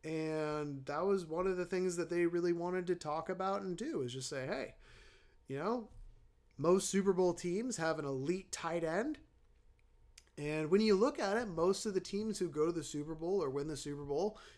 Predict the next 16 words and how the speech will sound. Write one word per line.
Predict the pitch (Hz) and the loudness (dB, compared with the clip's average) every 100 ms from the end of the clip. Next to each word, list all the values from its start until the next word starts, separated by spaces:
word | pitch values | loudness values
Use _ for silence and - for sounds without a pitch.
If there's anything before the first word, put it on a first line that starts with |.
| - 180 | -10 -2
even | 175 | 0
if | 165 | 0
it's | 151 | -2
not | 175 143 | -4 -4
the | 135 | -4
best | 143 147 - | -4 -4 0
tight | 180 | 0
end, | 180 262 | 0 -2
they | 156 | -6
typically | 127 147 160 151 147 | -6 -4 -4 -6 -6
have | 139 139 | -4 -2
a | 135 | -4
really | 131 151 143 | -2 -4 -4
good | 135 147 139 | -2 -4 -4
tight | - 165 151 | -8 -6 -4
end | 139 196 | -4 -4